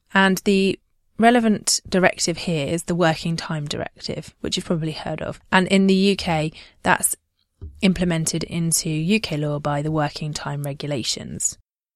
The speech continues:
Now, under the Working Time Directive, working time is defined as any period during which the worker is,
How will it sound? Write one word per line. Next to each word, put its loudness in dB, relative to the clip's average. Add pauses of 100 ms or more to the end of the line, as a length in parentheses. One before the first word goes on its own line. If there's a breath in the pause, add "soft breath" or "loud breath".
(180)
Now, 6
under 6 (120)
the 4
Working 6
Time 4
Directive, -4 (340 loud breath)
working 8
time 0
is 0
defined 0 (460 loud breath)
as 4
any 8
period 2
during 0
which 0
the 0
worker 0
is, -2